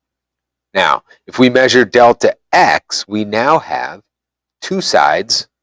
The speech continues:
of a right triangle. And I measure delta x, I now have two sides of a right triangle. And this is what's a little bit confusing.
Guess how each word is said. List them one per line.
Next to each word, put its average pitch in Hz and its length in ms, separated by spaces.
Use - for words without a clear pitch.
of - 100
a 127 40
right 110 260
triangle. 113 680
And 92 140
I 92 140
measure 101 800
delta - 380
x, 139 520
I 107 60
now 131 160
have 117 220
two 156 240
sides 95 640
of 85 100
a 95 60
right 87 280
triangle. 73 680
And 151 120
this 156 160
is 135 80
what's 131 180
a 113 60
little 113 180
bit 101 180
confusing. 90 540